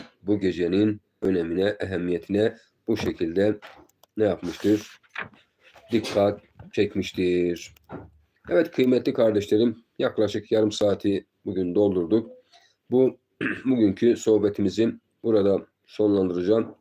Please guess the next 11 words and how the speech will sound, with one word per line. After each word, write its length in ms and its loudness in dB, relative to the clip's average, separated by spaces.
İnşallah 520 0
yarın 460 2
tekrar 540 2
ilmihal 540 2
bilgisiyle, 680 -2
farklı 400 0
bir 80 2
konuyla 640 0
sizinle 720 0
burada 280 0
sohbetime 680 -2